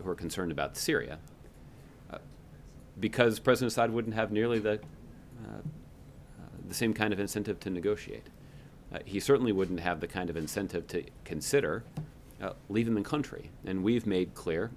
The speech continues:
and a variety of opposition groups have made clear, that that's what will be required, uh, to, uh, reach, uh,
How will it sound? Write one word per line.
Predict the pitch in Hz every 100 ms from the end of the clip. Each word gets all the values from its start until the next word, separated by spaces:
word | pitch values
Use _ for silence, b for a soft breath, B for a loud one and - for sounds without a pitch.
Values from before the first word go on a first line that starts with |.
| -
and | 92
a |
variety | 85 101 101
of | 98
opposition | 95 - 87 107
groups | 95 135 -
have | 78
made | 78 69
clear, | - 62 65 - B B -
that |
that's | 101 95
what | 104
will | 95
be | 82 92
required, | 76 - 107 110 78 78 B B B -
uh, | 92 87 -
to, | - 92 87 87 82 - - - - - 87
uh, | 82 -
reach, | 104 135 - - - - - - - -
uh, | 82 78